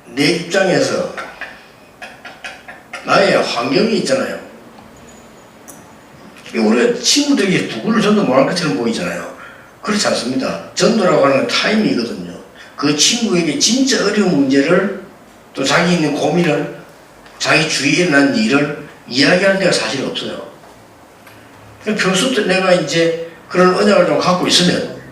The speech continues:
그 사람들이 접촉하게 되어지는 거죠. 이제 말하자면 그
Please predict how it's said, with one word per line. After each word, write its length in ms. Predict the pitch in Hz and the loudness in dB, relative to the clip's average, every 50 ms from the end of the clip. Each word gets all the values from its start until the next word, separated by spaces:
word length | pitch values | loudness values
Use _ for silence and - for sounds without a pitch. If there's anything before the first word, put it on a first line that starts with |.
| - - - | -20 -16 -10
그 100 | - 143 | -6 -2
사람들이 580 | 180 202 202 202 190 156 151 143 139 139 - | 2 2 4 4 2 0 0 -2 -2 -2 -2
접촉하게 480 | - 190 190 - 202 202 196 180 - 131 | -4 -4 -4 -2 0 0 0 2 0 0
되어지는 380 | 127 117 107 - 95 95 85 | -2 -4 -4 -6 -8 -12 -14
거죠. 160 | - - - - - - - - - - - - - - - - - - - - - 80 80 80 - - - - - - 87 - - - - - - - - - - - - - - - | -14 -16 -16 -18 -20 -20 -20 -20 -20 -20 -20 -20 -20 -20 -20 -20 -20 -20 -20 -20 -20 -20 -20 -20 -20 -20 -20 -20 -20 -20 -20 -20 -20 -20 -20 -20 -20 -20 -20 -20 -20 -20 -20 -20 -18 -12
이제 140 | 226 214 220 | -4 -2 0
말하자면 680 | 208 208 202 202 208 208 214 214 208 196 185 160 143 139 | 2 4 4 2 2 4 4 4 4 4 2 0 0 0
그 600 | 143 147 139 135 131 120 117 - - - - | 0 2 4 4 2 2 -2 -4 -6 -10 -14